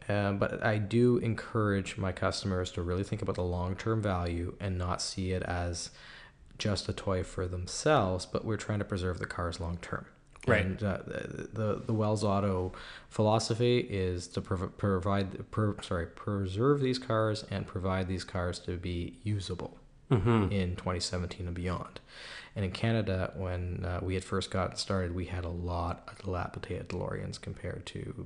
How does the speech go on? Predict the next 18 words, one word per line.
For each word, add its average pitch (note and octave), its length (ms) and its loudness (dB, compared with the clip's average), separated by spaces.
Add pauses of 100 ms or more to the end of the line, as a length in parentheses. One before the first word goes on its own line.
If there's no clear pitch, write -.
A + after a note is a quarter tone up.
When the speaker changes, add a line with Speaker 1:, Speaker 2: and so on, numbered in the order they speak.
(120)
Speaker 1:
the F#2 160 -4
U F2+ 180 -4
S. - 320 -6
And F2+ 320 -6
there's, G2 220 -4
the G#2+ 80 -4
bottom A2+ 400 0
line G2 180 0
is F2+ 80 -4
people F#2+ 300 -4
didn't F#2+ 160 -2
have F#2 240 -4
some F#2 160 -6
place F#2 300 -6
that F#2+ 180 -8
they F2+ 160 -2
trusted - 480 -6
to, F#2 160 -4